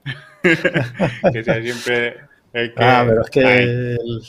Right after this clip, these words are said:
Speaker 2: es lo que hay, claro. Y precisamente aquí están los comentarios. Por ejemplo, el de, de la filtración de PlayStation V R dos y Quest tres Pro. Aquí decía, o se ponen las pilas en cuanto a juegos, o las Quest tres y o pes V R dos no las compran ni el tato.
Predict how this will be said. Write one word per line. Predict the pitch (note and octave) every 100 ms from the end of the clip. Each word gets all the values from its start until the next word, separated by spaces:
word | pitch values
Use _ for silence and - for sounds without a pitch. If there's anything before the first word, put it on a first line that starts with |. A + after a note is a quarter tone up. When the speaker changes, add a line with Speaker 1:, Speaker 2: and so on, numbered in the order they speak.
| - _ _ _ _ _ -
Speaker 2:
es |
lo | A#2 A2
que | A2+
hay, | A#2+
claro. | A#2+ A#2+ G#2+
Y | A2
precisamente | A2 A#2 C3 B2 C3+
aquí | A#2+ B2
están | A#2+ B2
los | A#2
comentarios. | A#2+ G#2+ G#2 G#2+ G2+
Por | A2+
ejemplo, | B2 A#2
el | G#2+
de, | A2 G#2
de | A2
la | A2
filtración | A2 A2+ A2 A#2+
de | B2
PlayStation | B2 B2 A#2+ A2+
V | A#2
R | A2+ A2+
dos | A#2 A2+ A2+ A#2
y | A2
Quest | - A2+
tres | - A2+ A2
Pro. | - B2+ E3 _ _ _ _ - _ _ _ - _ -
Aquí | A2 A#2
decía, | A2+ A#2 A2 G#2+ G#2+ G#2 A2 _ _ -
o | A#2
se | A2
ponen | B2 D3+
las | C#3 B2
pilas | B2+ A#2
en | A2
cuanto | A2+ G#2+ G#2+
a |
juegos, | - C#3 D#3+ E3 - _ -
o | A#2
las | A2+
Quest | - C3 B2+
tres | C3 A#2+ A#2+ _
y | C#3+ A#2+
o | A2
pes | B2 A#2+ -
V | A2
R | G#2+ G#2+
dos | C3 D3
no | B2
las | B2 A#2+
compran | C3+ C3+ A#2
ni | G2+
el | F#2
tato. | G#2 -